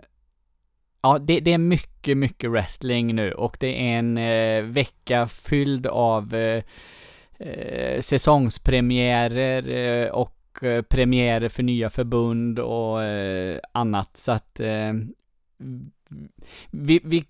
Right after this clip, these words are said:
kan väl vara transparenta med det, tänkte jag, att vi, vi kommer spela in den här, eh, podden i, i två delar. Så att den första delen nu då, eh, har det bara,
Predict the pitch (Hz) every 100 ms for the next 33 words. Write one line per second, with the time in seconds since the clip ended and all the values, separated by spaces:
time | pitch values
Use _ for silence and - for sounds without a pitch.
0 | - 180 175 151 151 - 170 160 - 190
1 | 131 110 120 123 120 107 - 117 92 107
2 | 101 104 - 131 123 117 113 110 110 110
3 | - 135 135 156 147 - - 156 147 135
4 | 127 131 120 110 110 107 - _ - 110
5 | 101 107 104 107 - 117 117 120 - 120
6 | 110 107 131 104 107 131 110 127 117 -
7 | 165 - - - - _ - - 131 151
8 | - 147 139 123 120 117 110 113 117 135
9 | 131 120 107 107 104 95 - _ - 120
10 | 110 107 78 - - - - - 131 123
11 | 120 131 110 117 123